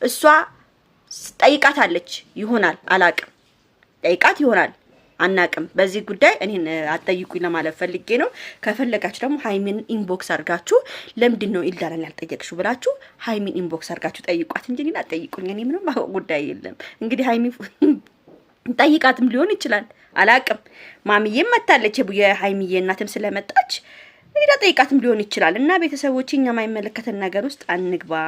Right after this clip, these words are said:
እኔ አልገባም፣ የማይመለከተኝ። ባለፈው ስለ ሀይሚ አንዳንድ ነገሮች ስለ ቤተሰብ ስላወራው ብዙዎች ቀጁ ልትበሉ ልትከ-፣ ልትከትፉኝ ነበራል። ስለዚህ እኔ ከመከተፍ እያወቅኩት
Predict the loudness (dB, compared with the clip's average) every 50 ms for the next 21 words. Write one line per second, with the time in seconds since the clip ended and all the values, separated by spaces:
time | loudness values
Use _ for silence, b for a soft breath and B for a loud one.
0 | -6 -8 -10 -10 -10 -12 -12 -12 -12 -10 -6 -6 -6 -6 -6 -6 -6 -6 -6 -6
1 | -6 -6 -6 -4 -4 -4 -4 -6 -6 -8 -6 -6 -6 -6 -8 -4 -2 -2 -2 -2
2 | -4 -4 -4 -2 -2 -2 -4 B B B B B B B -4 -2 0 0 0 0
3 | -4 -2 -4 -2 0 -2 -2 -2 -2 -4 -4 -2 -2 -4 -4 -4 -6 -4 -4 -2
4 | -2 -4 -4 -4 -4 -4 -2 0 2 4 6 6 6 6 6 6 4 4 B B
5 | B B B B B B B B B B B B B B _ -12 -8 -4 0 4
6 | 4 4 4 2 0 -2 4 4 4 4 4 -2 -2 0 2 2 2 2 0 -2
7 | _ _ _ 4 6 6 6 6 4 0 -2 -4 -4 -6 -6 -6 _ -6 0 4
8 | 6 4 4 4 -2 -18 _ 0 4 4 4 4 2 -8 -4 2 4 4 4 6
9 | 6 4 6 8 6 6 6 6 6 8 8 6 4 4 2 4 4 4 4 2
10 | 0 2 2 2 2 4 4 4 4 4 4 4 4 2 0 -2 -2 -2 -2 -2
11 | _ 0 0 0 0 -4 _ _ _ 0 0 0 2 4 6 6 6 4 2 -2
12 | 0 0 0 0